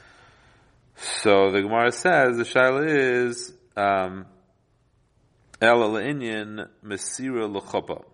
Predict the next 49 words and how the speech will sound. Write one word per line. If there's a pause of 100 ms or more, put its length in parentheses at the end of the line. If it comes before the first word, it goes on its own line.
The
Shaila
is,
do
you
need
a
Mesira
L'Chuppah?
Do
you,
do
you
actually
have
to
do
a
Kiddush?
You
have
to
conduct
the
Chuppah
afterwards. (400)
Mine,
Nisuin
Oisa
V'loi,
by
Mesira
L'Chuppah,
do
we
say
it
does
Nisuin
and
you
don't
need
a
Mesira
L'Chuppah
afterwards?
A
Dilma,